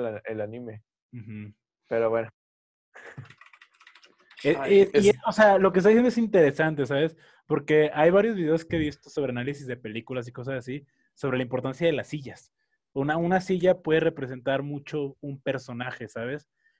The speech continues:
Speaker 2: Este, por lo que está pasando, el nivel social, el nivel cultural, eh, simplemente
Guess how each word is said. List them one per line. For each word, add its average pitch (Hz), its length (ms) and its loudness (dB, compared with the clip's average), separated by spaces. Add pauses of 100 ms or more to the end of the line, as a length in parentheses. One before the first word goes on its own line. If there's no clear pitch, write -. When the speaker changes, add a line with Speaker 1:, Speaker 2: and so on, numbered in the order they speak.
(140)
Speaker 2:
Este, 120 460 -4
por 120 200 -6
lo 117 80 -8
que - 80 -16
está 123 180 -8
pasando, 135 680 -6
el 117 140 -6
nivel 117 200 -6
social, 123 680 -4
el 113 100 -10
nivel 117 240 -6
cultural, 127 680 -4 (300)
eh, 117 380 0 (320)
simplemente 143 800 0